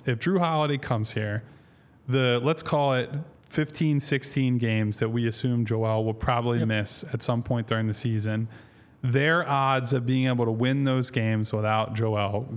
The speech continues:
Speaker 1: go down compared to if they just had Happy Harden. Like, whatever you ha-, whatever you say about James, he was able to keep them afloat, him and Tyrese being there as, like, the, the foundation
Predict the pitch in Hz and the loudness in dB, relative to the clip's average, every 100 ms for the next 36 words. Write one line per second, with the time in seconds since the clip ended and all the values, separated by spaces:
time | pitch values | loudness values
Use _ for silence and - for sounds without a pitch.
0 | 110 120 117 113 156 160 117 107 110 113 | -2 0 0 2 0 2 2 0 -2 -2
1 | 120 - 120 117 110 113 120 117 120 - | -2 0 0 0 -2 0 0 0 -2 0
2 | 123 110 104 104 - - - - - 139 | -2 0 -2 -4 -10 -20 -20 -20 -2 0
3 | 110 135 120 120 104 107 107 107 107 135 | 2 0 0 0 0 -2 -2 0 0 2
4 | 151 160 165 160 143 143 135 139 165 185 | 2 2 0 2 2 0 0 0 2 2
5 | 170 165 151 131 113 156 143 107 110 - | 2 2 2 0 0 2 2 2 0 -2
6 | - - - - - 185 196 165 175 165 | -14 -20 -20 -6 0 2 4 4 4 4
7 | 139 127 - 156 - 143 131 - 139 131 | 2 0 -2 -2 0 0 0 0 0 0
8 | 127 151 151 151 151 139 135 131 - 123 | 2 2 2 2 0 2 2 0 -2 -2
9 | 135 135 127 120 117 117 113 110 110 110 | 2 2 2 2 2 2 2 0 0 -2
10 | 113 113 110 107 127 - 135 127 127 131 | -2 -2 -2 -2 -4 0 2 2 2 2
11 | - 123 113 104 | 0 -2 0 -2